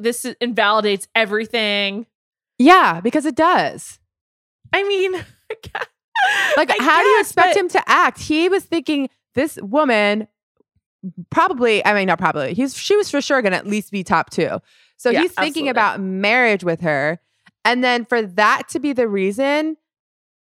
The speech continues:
Speaker 2: I think it's a fair thing. I
Speaker 1: Mm-hmm.
Speaker 2: personally don't feel that way, but I'm fine with her feeling that way. You can't wait till after he's had <laughs> overnights with two of them to tell him that. So
Speaker 1: <laughs>
Speaker 2: to me,
Speaker 1: And sh-,
Speaker 2: whether it's
Speaker 1: she clearly
Speaker 2: true or
Speaker 1: knew.
Speaker 2: not.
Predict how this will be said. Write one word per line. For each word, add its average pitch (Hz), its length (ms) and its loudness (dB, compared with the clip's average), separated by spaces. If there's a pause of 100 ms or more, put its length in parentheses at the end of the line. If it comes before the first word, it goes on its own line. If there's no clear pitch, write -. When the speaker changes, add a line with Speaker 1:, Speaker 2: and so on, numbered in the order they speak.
Speaker 2:
I 214 80 2
think 285 160 -4
it's - 100 -8
a 233 60 0
fair 208 360 2
thing. 208 520 0 (600)
I 185 120 2
Speaker 1:
Mm-hmm. 208 80 -2
Speaker 2:
personally 214 640 -2 (100)
don't 180 200 0
feel 175 140 0
that 185 180 0
way, 214 180 2
but 180 240 -2 (760)
I'm 190 160 2
fine 180 280 0
with 202 100 -2
her 190 160 0
feeling 170 340 -2
that 214 140 -2
way. 247 260 0 (380)
You 285 80 -6
can't - 320 -2
wait 196 240 0
till 185 160 -2
after 180 420 -2
he's 160 200 -4
had 160 340 0 (200)
<laughs> - 680 -8
overnights 185 500 0
with 165 120 -6
two 214 160 -2
of 170 100 -2
them 147 160 -4
to 139 80 -10
tell 233 260 -2
him 131 200 -4
that. 90 260 -6 (400)
So 233 420 2 (160)
Speaker 1:
<laughs> - 140 -20
Speaker 2:
to 247 120 0
me, 262 360 2 (100)
Speaker 1:
And 269 80 0
sh-, - 200 -10
Speaker 2:
whether 285 300 2
it's 277 100 4
Speaker 1:
she 403 80 0
clearly 453 340 2
Speaker 2:
true 269 80 4
or - 20 2
Speaker 1:
knew. 233 60 4
Speaker 2:
not. 262 400 4